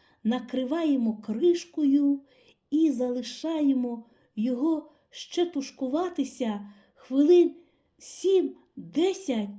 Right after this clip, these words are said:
на щонайменшому вогні. Нехай м'ясо ще трішки потушкується, нехай настоїться всіма смаками.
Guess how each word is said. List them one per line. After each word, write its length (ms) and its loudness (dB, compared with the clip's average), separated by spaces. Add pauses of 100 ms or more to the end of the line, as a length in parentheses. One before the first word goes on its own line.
(280)
на 220 -2
щонайменшому 1700 0
вогні. 720 0 (840)
Нехай 720 0
м'ясо 840 -4 (380)
ще 280 -14
трішки 600 -6
потушкується, 1400 -10 (460)
нехай 640 -2 (380)
настоїться 1700 0 (360)
всіма 580 -2
смаками. 1300 -4